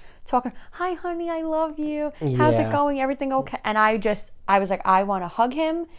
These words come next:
Speaker 1: and talk to him," and he just, I don't know. I just loved him.
Speaker 2: And this guy was, he's a big guy.
Speaker 1: Yes,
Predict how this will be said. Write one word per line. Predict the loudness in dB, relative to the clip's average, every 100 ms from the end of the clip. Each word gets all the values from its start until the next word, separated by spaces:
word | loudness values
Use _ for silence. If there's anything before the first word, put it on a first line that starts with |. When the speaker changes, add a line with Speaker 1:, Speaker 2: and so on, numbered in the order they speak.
| -18 -6
Speaker 1:
and | -4 -2 -4 -6 -10 -16 -18 -20 -18 -18 -20 -18 -2
talk | 4 4 2
to |
him," | -4 -4 -4
and | -4
he | -2
just, | 0 0 -2 -14 -16 -16 -14 -2 8
I | 10
don't | 10
know. | 2 0 6
I | 8 8
just | 6 0
loved | -2 -2
him. | -6 0
Speaker 2:
And | 2 4
this | 4
guy | 6 8 6
was, | 4 -2
he's | -4 0 0
a | 0
big | 4 2 4
guy. | 0 0 -8 -16 -14
Speaker 1:
Yes, | -10 -6 -6 -8 -10